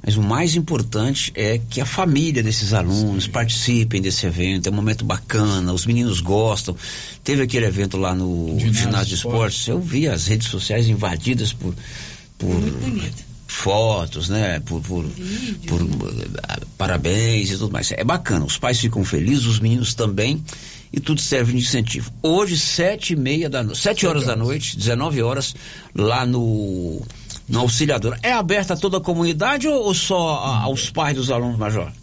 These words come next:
Speaker 2: É aberta a toda a comunidade, tanto de Silvânia como de Vianópolis, Gameleira, Bulhões, Bonfinópolis. Quem quiser participar e assistir,
Speaker 1: Aí
Speaker 2: está
Speaker 1: tem aluno
Speaker 2: convidado.
Speaker 1: dessas outras cidades também?
Speaker 2: Temos, nós temos alunos de Gameleira,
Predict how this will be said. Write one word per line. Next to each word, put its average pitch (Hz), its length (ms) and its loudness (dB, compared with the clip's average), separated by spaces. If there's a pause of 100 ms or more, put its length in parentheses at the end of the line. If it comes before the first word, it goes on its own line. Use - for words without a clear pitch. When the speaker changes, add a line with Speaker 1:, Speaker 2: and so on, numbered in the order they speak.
(100)
Speaker 2:
É 127 80 -8
aberta 135 440 0
a 120 40 -2
toda 165 280 -6
a - 20 -6
comunidade, 131 800 0 (840)
tanto 175 220 0
de 139 80 0
Silvânia 147 540 0
como 123 200 -2
de 113 180 -2
Vianópolis, 117 840 0
Gameleira, 117 640 0
Bulhões, 117 600 0
Bonfinópolis. 135 760 0
Quem 196 240 -2
quiser 151 360 -2
participar 135 480 -2
e 143 40 2
assistir, 143 460 0
Speaker 1:
Aí 196 120 2
Speaker 2:
está 247 100 0
Speaker 1:
tem - 120 2
aluno 226 180 2
Speaker 2:
convidado. 220 120 0
Speaker 1:
dessas 185 300 2
outras 175 200 0
cidades 160 380 0
também? 214 400 0 (420)
Speaker 2:
Temos, 135 440 0
nós 117 160 0
temos 143 240 0
alunos 143 360 0
de 131 60 -2
Gameleira, 151 580 -2